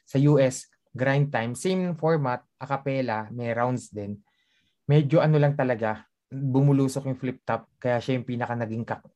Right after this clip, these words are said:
ah, kilalang rap battle sa buong mundo.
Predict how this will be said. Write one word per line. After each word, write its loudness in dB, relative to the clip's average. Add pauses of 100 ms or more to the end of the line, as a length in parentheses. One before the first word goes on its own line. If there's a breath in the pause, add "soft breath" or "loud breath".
(120)
ah, -2
kilalang 0
rap -4
battle -2
sa -6 (500)
buong -2 (220)
mundo. 0